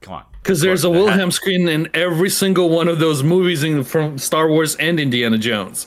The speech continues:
Speaker 1: Right.
Speaker 2: But they did it really early, and I was surprised that it was that early.
Speaker 1: Well, and they kinda need to, <laughs> right?
Speaker 2: Yes.
Speaker 1: <laughs> So, um, cool. Very cool.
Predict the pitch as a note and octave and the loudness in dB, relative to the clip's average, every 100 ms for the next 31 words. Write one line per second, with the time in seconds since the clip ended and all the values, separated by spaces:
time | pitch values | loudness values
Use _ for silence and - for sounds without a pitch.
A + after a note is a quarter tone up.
0 | - D#2+ A#1 - F3 E3+ G#3 D3 B3 A#3+ | -12 -14 -14 -2 0 2 0 2 2 2
1 | F3+ G3+ A#3 G#3+ D3 F3 F#3 D3 C3 D3+ | 2 2 2 2 2 2 2 2 0 2
2 | E3+ E3 G3 E3+ E3+ D#3+ D#3 C#3 B2+ C#3 | 0 0 0 0 0 2 2 0 0 0
3 | B2+ B2+ A2 G2 - - - _ - _ | 2 0 -2 -6 -10 -20 -20 _ -20 _
4 | _ _ B2+ A2 G2 F#2 A2 G#2 D2 D#2 | _ _ -8 -8 -6 -10 -10 -12 -12 -12
5 | E2+ - A1+ _ _ _ _ - - E2+ | -14 -16 -20 _ _ _ _ -20 -20 -6
6 | E2+ D#3 G#2+ - - D#3 - D3 - - | -2 0 0 -4 -4 -6 -6 -8 -10 -20
7 | _ B2 - A2 - D#2+ D2+ C#2+ _ - | _ -14 -12 -18 -16 -12 -12 -14 _ -20
8 | - - - _ E2+ F2+ F2+ F2+ - - | -20 -20 -20 _ -10 -8 -8 -12 -14 -12
9 | A3+ G#2 C#2+ B1+ A2 A2 - E2+ C#2 B1+ | -8 -8 -10 -12 -12 -12 -12 -14 -14 -18